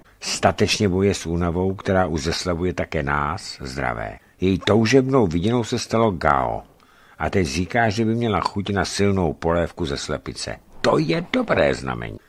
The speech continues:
Černý bod světelka poskakuje kamenitou plání a tam někde v měsíčním seru spatříme dnešní odpočinek. Už vidíme temné obrysy stavby. Amo k nim dojíždí velkým obloukem. „Pojedu přímo, zkrátím si cestu.“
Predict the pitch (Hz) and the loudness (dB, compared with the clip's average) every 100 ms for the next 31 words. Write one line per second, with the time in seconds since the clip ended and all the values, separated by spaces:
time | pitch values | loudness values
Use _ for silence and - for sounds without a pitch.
0 | - - 151 156 87 110 - 110 101 110 | -2 2 4 4 2 2 0 -2 2 0
1 | 107 107 - 90 - 101 - 104 85 85 | 2 0 0 -6 -4 -6 0 0 0 0
2 | 82 90 101 104 85 73 73 76 78 87 | 0 0 2 0 2 0 0 0 -2 -2
3 | 98 - 90 87 85 92 98 87 87 - | -4 -8 -4 -2 -2 -2 -2 0 -2 -2
4 | 104 101 101 78 - 80 82 92 _ _ | -6 -6 -6 -6 -4 -2 -2 -2 _ _
5 | - - - - 85 - 90 80 73 69 | -20 -20 -10 -2 -2 0 -2 -2 -2 -6
6 | 82 76 - 69 - 67 57 - _ - | -6 -6 -6 -10 -10 -10 -12 -16 _ -6
7 | 87 92 95 120 104 98 107 113 76 87 | -2 -2 0 0 2 2 4 2 2 -2
8 | 90 101 87 - 71 60 58 58 _ _ | -2 -4 -6 -4 -4 -6 -12 -14 _ _
9 | _ _ _ _ 85 90 98 113 95 85 | _ _ _ _ -2 0 0 0 2 2
10 | 87 85 87 92 95 113 80 82 78 90 | 2 0 -2 -4 -4 -6 0 0 0 -2
11 | 82 69 76 71 - 60 57 _ - 123 | -2 -4 -6 -6 -8 -12 -12 _ 2 4
12 | 160 123 - 143 107 - 95 95 95 117 | 4 0 -2 0 -2 0 0 2 0 -2
13 | 107 101 110 - - 67 | -2 -6 -6 -8 -8 -8